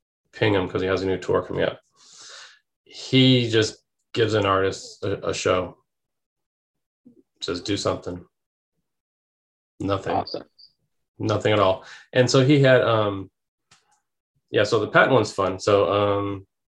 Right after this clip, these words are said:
Speaker 1: when I first started doing this, the comedy stuff, I was like, "Well, oh, Patton will hire me, no doubt." I mean, he's, like, the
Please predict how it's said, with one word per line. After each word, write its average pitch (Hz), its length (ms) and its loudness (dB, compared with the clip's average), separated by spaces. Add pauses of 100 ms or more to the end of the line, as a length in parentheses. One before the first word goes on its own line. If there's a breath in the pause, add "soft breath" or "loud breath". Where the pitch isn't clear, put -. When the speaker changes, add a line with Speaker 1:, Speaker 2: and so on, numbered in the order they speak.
(220)
Speaker 1:
when 117 100 0
I 113 60 -2
first 143 240 2
started 113 220 -2
doing 110 140 -2
this, 95 340 -6
the 107 80 -6
comedy 101 340 0
stuff, - 200 -6
I - 20 -8
was 87 100 -8
like, 95 120 -8
"Well, 92 320 -8
oh, - 300 -4
Patton 127 380 0
will 85 60 -6
hire 82 380 -2
me, 55 140 -10
no 64 160 -6
doubt." - 340 0
I 71 60 -6
mean, 85 120 -6
he's, 135 200 0
like, - 160 -2
the - 100 -14